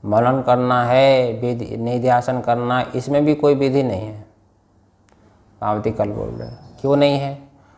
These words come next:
अरे जो अज्ञान तो है ना, उसका विधान किया जाता है। जो अज्ञात है उसका विधान किया जाता है शास्त्र से,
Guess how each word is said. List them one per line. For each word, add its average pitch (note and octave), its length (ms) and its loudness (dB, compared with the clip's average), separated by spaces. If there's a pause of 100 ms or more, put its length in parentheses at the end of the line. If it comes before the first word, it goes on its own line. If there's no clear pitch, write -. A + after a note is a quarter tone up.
(220)
अरे B2+ 240 2
जो C#3 180 4
अज्ञान A#2 600 0
तो C3+ 200 0
है C3 120 2
ना, D3+ 180 2
उसका B2 460 -2
विधान B2+ 360 2
किया G2+ 160 -6
जाता F2+ 320 -8
है। G2 220 -16 (1500)
जो A2 440 2
अज्ञात A2 760 -2
है A#2 600 2
उसका A#2+ 440 -4
विधान A#2 420 -2
किया A#2 180 -2
जाता A2 300 -2
है B2+ 160 0
शास्त्र A2+ 540 -6
से, B2 520 2